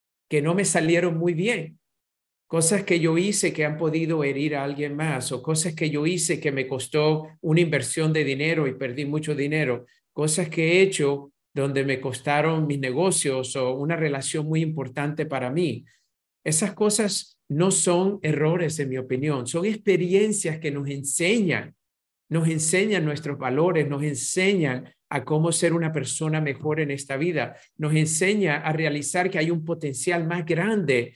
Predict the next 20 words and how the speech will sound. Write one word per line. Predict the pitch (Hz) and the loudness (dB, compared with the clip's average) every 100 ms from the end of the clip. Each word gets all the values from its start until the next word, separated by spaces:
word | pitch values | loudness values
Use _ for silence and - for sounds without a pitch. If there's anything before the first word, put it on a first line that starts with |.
| _ | _
y | - 165 | 0 2
no | 180 | 2
tenemos | 185 170 202 208 170 | 2 4 4 2 -2
que | 160 | -4
seguir | 147 147 135 160 170 | -4 -4 0 2 2
actuando | 135 - 165 165 156 | -2 -4 -4 -2 -2
de | 139 | -2
esa | 139 147 | -4 -4
manera. | 131 127 139 127 - _ _ _ _ _ _ _ _ _ | -4 -2 -2 -4 -10 _ _ _ _ _ _ _ _ _
Entonces, | 139 131 170 - 202 190 - _ _ | -4 2 2 4 4 2 -8 _ _
ahí | 147 156 214 | 0 2 2
fue | 208 170 | 2 0
cuando | 170 160 151 147 | 0 0 0 0
empecé | 143 143 131 - 165 | -2 -4 -4 -2 0
yo | 156 | 0
a | 165 | 0
amarme | 156 151 156 151 139 | 0 -2 -4 -4 -4
yo | 139 151 | -2 -2
mismo | 143 156 185 156 131 117 | -2 -2 -2 -4 -6 -6
mejor, | 120 120 117 165 139 156 | -4 -6 0 2 2 0